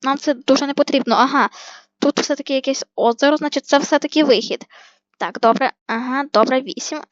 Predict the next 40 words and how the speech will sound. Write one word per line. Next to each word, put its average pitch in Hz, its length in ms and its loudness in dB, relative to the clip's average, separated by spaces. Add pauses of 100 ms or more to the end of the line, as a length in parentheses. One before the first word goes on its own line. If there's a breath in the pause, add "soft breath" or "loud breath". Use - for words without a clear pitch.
(180)
Добре, 233 320 2
камера 220 320 0
вісім, 247 340 -6
добре, 226 280 4
добре, 233 240 2
все, 240 180 -8
все, - 200 -12
все. - 160 -10
Дев'ята 220 460 -2
камера 262 380 0
теж 247 260 2
добре. 269 380 4 (580 loud breath)
Так, - 200 -8
я 247 180 0
не 294 100 0
сильно 277 280 2
то 269 100 2
хочу 262 400 4 (440 loud breath)
зациклюватись 285 680 0
на 247 80 -4
тих 277 140 0
всіх - 220 0
камерах. 339 420 4
О, 269 200 8
це 277 220 2
є 277 160 6
його 277 200 6
ця 240 180 0
лабораторія, 240 760 2 (160)
це 254 140 -2
добре. 233 360 2 (260 loud breath)
В - 80 -4
спальні 311 320 0
начебто 302 440 -2
в 302 40 -6
нього 311 180 2
не 320 100 0
було 262 300 2
камер, 220 360 -2
так. - 300 -2